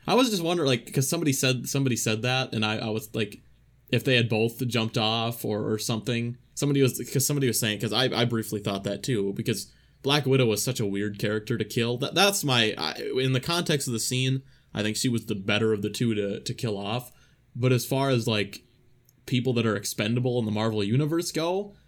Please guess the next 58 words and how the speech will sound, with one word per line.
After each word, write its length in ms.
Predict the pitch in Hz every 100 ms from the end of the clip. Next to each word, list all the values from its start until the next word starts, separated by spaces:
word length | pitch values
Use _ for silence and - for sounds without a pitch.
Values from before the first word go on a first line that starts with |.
| -
I 60 | 170
think 120 | 127
Black 220 | 123 127
Widow 200 | 127 131
was 160 | 120 107
a 100 | 104
strange 520 | - - 117 110 120 123
one 200 | 123 123
to 60 |
choose, 460 | 104 117 117 135 131
just 160 | 117 -
'cause 140 | 104
I 120 | 110
thought 240 | 113 110 104
she 580 | - - 117 113 117 117 - _ _ _ _ _ _ _
could 140 | 131
have 100 | 117
just 240 | 104 104 -
kinda 240 | 117 104
kept 300 | 101 113 120
going 380 | 107 104 120 123
for, 180 | 110 101
and 260 | 104 127
she 80 | 127
has 100 | 107
her 100 | 104
own 100 | 104
solo 300 | 98 117 113
movie 240 | 98 98 98
come 160 | 101
up, 120 | 98 98
so 80 |
she's 180 | 110 101
clearly 260 | - 156 110
willing 320 | 110 147 113
to. 320 | - 98 98 - - _
But 100 | -
as 80 | 131
far 160 | 208 185
as, 100 | 156
like, 160 | 123
in 180 | 120 127
the 80 | 120
Prime 300 | - 117 113
M 100 | 110
C 160 | 113 113
U 120 | 107
universe, 520 | 104 117 107 104 98
like, 280 | 107 95 98 - _ _ -
you 80 | 113
know, 80 | 110
they 100 | 107
set 240 | - 131
her 120 | 113
up 220 | 117 131 -
to, 440 | 110 101 104 110 -
you 180 | - 123
know, 360 | 107 104 110 110